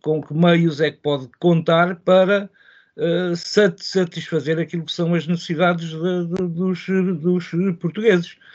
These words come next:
E creio que se baixasse os impostos, e nomeadamente o I R S, seria uma, uma medida trans-, transversal, mas creio que ideologicamente não está preparado para o fazer.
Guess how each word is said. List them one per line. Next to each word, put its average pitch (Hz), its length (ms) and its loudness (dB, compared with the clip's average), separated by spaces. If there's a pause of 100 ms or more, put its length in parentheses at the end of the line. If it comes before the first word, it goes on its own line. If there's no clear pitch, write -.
(220)
E 165 120 0
creio 196 320 6
que 175 260 2
se - 160 -10
baixasse 165 560 2
os 131 160 -6
impostos, 175 840 -2 (540)
e 151 140 -6
nomeadamente 170 720 2
o 147 80 -4
I 156 120 -4
R 165 280 -2 (120)
S, 196 180 -10
seria 180 300 -4
uma, 160 220 0 (400)
uma 143 540 -4
medida 151 460 -2
trans-, 175 540 0
transversal, 180 880 0 (400)
mas 170 220 -4
creio 180 320 0
que 170 140 -2
ideologicamente 160 1300 2
não 147 140 -4
está 143 300 0
preparado 139 600 -2
para 139 240 -4
o 131 100 -4
fazer. 131 400 -6